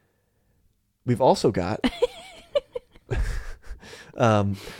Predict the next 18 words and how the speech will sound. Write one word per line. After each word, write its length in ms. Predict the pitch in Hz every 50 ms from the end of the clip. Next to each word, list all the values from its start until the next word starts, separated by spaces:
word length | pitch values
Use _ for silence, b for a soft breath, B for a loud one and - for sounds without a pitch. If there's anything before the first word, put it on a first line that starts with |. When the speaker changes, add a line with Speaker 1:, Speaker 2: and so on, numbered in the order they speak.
| B B B
Speaker 1:
all 140 | 135 135 135
kinds 220 | - 143 127 120
of 60 | 117
things. 240 | - 123 113 - -
Go 200 | - 117 127 123
on 80 | 123 117
to 60 | 107
homegrown 440 | 101 120 120 120 113 120 113 113 -
education 440 | 123 110 101 101 - 110 104 - 101
dot 180 | 92 104 101 101
org. 280 | 101 104 101 98 98
You 60 | - -
can 140 | - 104
find 200 | 98 98 98 95
those, 260 | 95 98 98 92 - -
those, 460 | - - 104 95 98 98 95 - - _ -
those 220 | 107 92 98 92
booklets 560 | - - 107 - - 104 101 - - - -